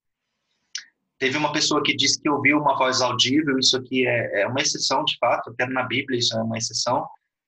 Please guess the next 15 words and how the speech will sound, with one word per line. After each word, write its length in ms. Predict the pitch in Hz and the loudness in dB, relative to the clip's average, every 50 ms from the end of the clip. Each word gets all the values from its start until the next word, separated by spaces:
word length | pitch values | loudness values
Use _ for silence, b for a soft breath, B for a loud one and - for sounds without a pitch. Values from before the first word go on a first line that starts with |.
| _ | _
mas 160 | - 131 131 156 | -2 0 0 0
acontece, 580 | 151 151 160 151 - 139 143 175 - - - | 0 0 -2 0 2 0 0 2 0 0 -2
obviamente. 680 | - - 117 120 131 135 135 139 160 170 170 - - - _ | -2 -2 -2 -2 -4 -2 -2 -4 -2 0 0 0 0 -2 _
Então, 180 | - - 120 120 | -6 -4 -2 -2
alguém 220 | 117 117 120 127 | 0 0 0 0
disse 180 | 127 - - - | 2 0 0 0
que 80 | - 127 | 0 0
já 160 | 123 127 139 | 2 2 2
ouviu 480 | - - 123 135 156 165 160 - - _ - | 2 0 0 0 0 0 -2 -4 -8 _ -8
a 60 | - 104 | -6 -2
voz 180 | 110 113 117 | -2 0 0
de 80 | 120 117 | 0 0
Deus. 460 | 113 113 123 147 165 - - - - _ _ _ _ _ _ _ _ _ _ _ _ _ _ _ _ - | 0 -2 0 0 0 0 -2 -2 -6 _ _ _ _ _ _ _ _ _ _ _ _ _ _ _ _ -4
É, 640 | 107 117 117 117 113 113 113 113 113 110 107 104 - - _ _ _ | 0 2 2 2 4 4 4 4 2 2 0 -2 -4 -8 _ _ _
também, 540 | - 139 139 139 139 135 131 117 113 110 - | -6 -4 0 2 2 2 2 0 0 -4 -6